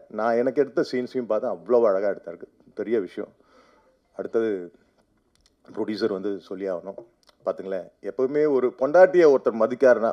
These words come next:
மதிக்கிறாருன்னா, கண்டிப்பா அவர் நல்லவரா இருப்பாரு, ஒரு நல்ல படங்கள் எடுப்பாரு, அவர் நல்லா இருப்பாரு.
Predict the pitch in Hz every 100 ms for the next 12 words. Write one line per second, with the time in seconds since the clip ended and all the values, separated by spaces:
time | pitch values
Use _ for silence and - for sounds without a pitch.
0 | 113 117 127 131 117 131 180 - 117 123
1 | 123 160 120 104 110 120 117 101 131 220
2 | 143 135 143 123 127 117 107 139 196 123
3 | 104 107 110 95 95